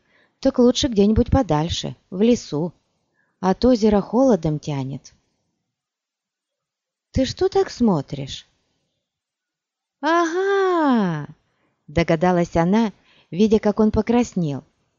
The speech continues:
Тебе мнится ночлег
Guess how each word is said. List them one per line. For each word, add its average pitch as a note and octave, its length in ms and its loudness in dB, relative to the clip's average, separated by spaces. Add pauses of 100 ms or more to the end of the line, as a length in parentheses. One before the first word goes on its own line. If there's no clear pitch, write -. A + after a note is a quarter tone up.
(260)
Тебе C4+ 500 4
мнится C4 640 4
ночлег G#3+ 920 2